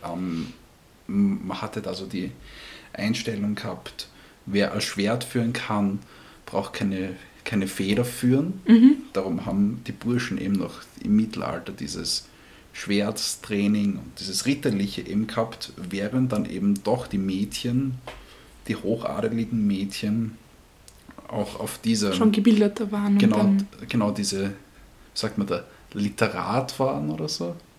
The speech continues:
Speaker 1: Ähm, äh, also und beziehungsweise dann halt auch oft so bei den Grafen-Ehepaaren dann oft die Frauen diejenigen waren, die haben lesen und schreiben
Speaker 2: Mhm.
Speaker 1: können, während er halt kämpfen hat können.
Speaker 2: Ja.
Speaker 1: Was, was ganz spannend ist,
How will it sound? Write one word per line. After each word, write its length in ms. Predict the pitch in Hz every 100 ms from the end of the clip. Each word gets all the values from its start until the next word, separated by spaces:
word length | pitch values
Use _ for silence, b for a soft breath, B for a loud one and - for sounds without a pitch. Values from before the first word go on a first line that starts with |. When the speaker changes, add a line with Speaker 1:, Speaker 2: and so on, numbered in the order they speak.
| - -
Speaker 1:
Ähm, 340 | 107 104 104 - -
äh, 40 |
also 360 | 104 - 104 107
und 160 | 98
beziehungsweise 580 | - 101 110 107 107 110
dann 300 | 95 95 101
halt 220 | 110 101 123 -
auch 220 | 104 -
oft 280 | 95 - -
so 100 | -
bei 120 | 104
den 320 | 98 98 104 - - - -
Grafen-Ehepaaren 1120 | - 90 - - 104 95 101 107 - - 104
dann 120 | 98 -
oft 240 | 95 -
die 40 |
Frauen 400 | - 98 95 110
diejenigen 500 | 104 104 107 101 101
waren, 160 | 87 95
die 140 | 101
haben 140 | 107 95
lesen 380 | 92 98 104 87
und 220 | 95 185
schreiben 400 | - - 196 233
Speaker 2:
Mhm. 60 |
Speaker 1:
können, 340 | 226 233 196 123 B B B B B -
während 280 | 98 101 -
er 160 | 101
halt 140 | 98 -
kämpfen 420 | 113 113 - 101
hat 180 | - -
können. 380 | - - 220
Speaker 2:
Ja. 180 | 214 220 220 B B B -
Speaker 1:
Was, 380 | 208 202 - -
was 520 | 101 - - - - - - - -
ganz 220 | 101 104 -
spannend 500 | - - 117 113 80
ist, 320 | 92 -